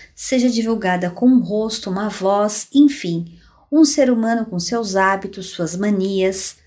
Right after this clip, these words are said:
A mídia tem esse papel de criar uma personalidade literária e, no limite, uma estrela.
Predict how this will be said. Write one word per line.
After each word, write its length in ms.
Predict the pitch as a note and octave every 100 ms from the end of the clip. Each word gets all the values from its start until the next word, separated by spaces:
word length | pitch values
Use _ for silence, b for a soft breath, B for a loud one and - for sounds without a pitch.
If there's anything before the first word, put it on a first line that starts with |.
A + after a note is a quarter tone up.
| b
A 140 | - A#3
mídia 400 | C4 C#4+ C4 B3+
tem 260 | C4 B3
esse 220 | C4+ C4+
papel 540 | C#4 C4 B3 A#3 A3 A3
de 100 | G#3
criar 460 | - G3+ G3 F#3
uma 180 | F#3 F#3+
personalidade 1300 | F#3 - C#4+ D4+ - B3+ A3+ G#3+ G3+ F#3+ G3 G#3 G#3+
literária 880 | G#3+ A3 B3 G#3 F3+ E3+ E3 E3 E3+ _ _
e, 180 | B3 F#3
no 140 | D#3+ F#3
limite, 800 | A3+ A3 B3 C#4 - E3+ E3+ - _
uma 220 | C4 C#4
estrela. 800 | D#4 D#4 - G#3+ F#3+ F#3 E3 E3+